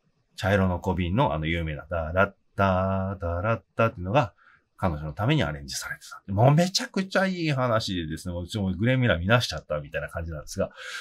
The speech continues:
慰問演奏ではね、空爆があっても演奏をやめなかったってシーンがね、結構生々しく、飛行機、まあ怖いですよね、飛行機バーッと飛んできて、ボーンボーンってこう爆破されてるんだけど、ずっと演奏し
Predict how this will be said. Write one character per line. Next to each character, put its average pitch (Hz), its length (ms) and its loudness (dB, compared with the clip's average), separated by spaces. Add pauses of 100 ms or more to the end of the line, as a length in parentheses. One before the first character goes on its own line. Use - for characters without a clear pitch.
慰 135 80 4
問 202 180 4
演 208 100 2
奏 147 100 4
で 104 60 6
は 90 60 4
ね、 95 80 2
空 147 140 2
爆 139 200 2
が 139 80 8
あ 139 60 8
っ 135 40 -6
て - 80 0
も 85 100 0
演 98 140 2
奏 98 120 0
を - 20 4
や 90 80 0
め 95 60 2
な 92 120 2
か 80 60 -2
っ 76 40 -4
た - 80 -14
っ 80 40 -18
て 85 60 -16
シ - 200 -2
ー 95 40 0
ン 90 40 -2
が 80 80 -4
ね、 80 80 -6
結 - 180 0
構 85 60 -6
生 101 240 2
々 92 220 0
し - 80 0
く、 - 220 -12
飛 - 100 -20
行 113 140 2
機、 - 260 -10
ま 113 120 2
あ - 20 -12
怖 180 280 12
い 175 60 2
で 143 100 2
す 131 80 -2
よ 127 60 4
ね、 127 120 2
飛 123 60 -6
行 139 140 0
機 - 60 -12
バ 95 80 4
ー - 20 6
ッ 107 40 2
と 110 120 -4
飛 104 60 0
ん - 20 0
で 98 80 0
き 95 60 -12
て、 - 80 -12
ボ 85 100 -6
ー 101 140 -8
ン - 20 -8
ボ 98 100 -2
ー 104 40 0
ン - 20 2
っ - 40 2
て 104 40 0
こ 92 340 0
う - 40 -2
爆 98 200 0
破 107 120 0
さ 110 100 4
れ 107 80 2
て 113 80 -2
る 107 80 0
ん - 20 -2
だ 80 60 -6
け 80 80 -8
ど、 78 80 -10
ず 82 180 -12
っ 92 120 -12
と 123 100 2
演 110 140 4
奏 104 120 -6
し - 100 -4